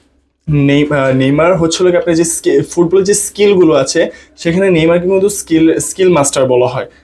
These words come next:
তার মতো স্কিল দেখানোটা অনেকেই, আম, আশা করে যে হ্যাঁ, তার মতো স্কিল আমি পেতে চাই বা তার মতো স্কিল আমি করতে, করতে চাই। আহ, কিন্তু বর্তমানে কিন্তু তে-, তিনি তার সম্পূর্ণ হান্ড্রেড পার্সেন্ট, হান্ড্রেড পার্সেন্টও বলবো না, তিনি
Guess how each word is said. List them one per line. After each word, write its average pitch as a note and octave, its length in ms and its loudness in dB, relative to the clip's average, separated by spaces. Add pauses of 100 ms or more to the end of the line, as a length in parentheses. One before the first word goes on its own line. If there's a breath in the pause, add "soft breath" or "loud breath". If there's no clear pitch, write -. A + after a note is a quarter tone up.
(140)
তার C#3 140 2
মতো D#3+ 200 0
স্কিল F#3 340 0
দেখানোটা F3+ 360 0
অনেকেই, E3 580 2
আম, C3+ 340 0 (100)
আশা D3 260 -4
করে D#3+ 160 2
যে E3 60 -2
হ্যাঁ, D#3+ 220 -2
তার C3 160 0
মতো C#3 140 -4
স্কিল E3 320 -2
আমি D#3+ 260 0 (140)
পেতে F3 240 0
চাই C3+ 160 0
বা C#3 80 -6
তার C3+ 160 0
মতো C#3+ 100 0
স্কিল D3+ 240 -8
আমি D3+ 120 -2
করতে, D#3+ 340 -4
করতে D#3+ 240 -4
চাই। - 220 -6 (400 loud breath)
আহ, C#3 120 0
কিন্তু D#3+ 160 2
বর্তমানে F3+ 380 0
কিন্তু F#3+ 220 2
তে-, D#3+ 460 0
তিনি E3 200 2
তার F#3+ 120 2
সম্পূর্ণ F3 540 0
হান্ড্রেড D#3 440 0
পার্সেন্ট, F#3 360 -2
হান্ড্রেড F#3 360 -2
পার্সেন্টও A#3+ 300 0
বলবো F3+ 200 2
না, G3 80 2
তিনি F#3+ 420 2